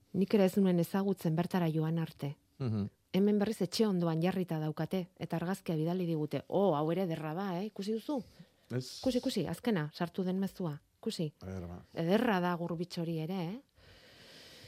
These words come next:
Speaker 1: Eta entzun dituzu, bederatzi terdiak?
Speaker 2: Mhm.
Speaker 1: Pelloren
Speaker 2: Bai.
Speaker 1: ordua.
Speaker 2: Bai.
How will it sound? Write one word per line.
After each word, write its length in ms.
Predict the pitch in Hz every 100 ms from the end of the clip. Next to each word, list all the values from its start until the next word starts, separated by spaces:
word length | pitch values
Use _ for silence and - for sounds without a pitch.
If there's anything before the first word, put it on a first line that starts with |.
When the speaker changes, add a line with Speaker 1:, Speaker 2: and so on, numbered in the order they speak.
| - - _ _ -
Speaker 1:
Eta 200 | 185 185
entzun 260 | 180 208
dituzu, 540 | 214 208 233 277 226 165
bederatzi 420 | 190 185 202 -
terdiak? 600 | - 233 226 254 202 - - _ _ _ -
Speaker 2:
Mhm. 280 | 143 120 113 147 _ _ _ _ _ _ _ _ -
Speaker 1:
Pelloren 500 | 180 180 185 190 180
Speaker 2:
Bai. 60 | - -
Speaker 1:
ordua. 460 | 175 170 165 156 - -
Speaker 2:
Bai. 320 | 107 98 101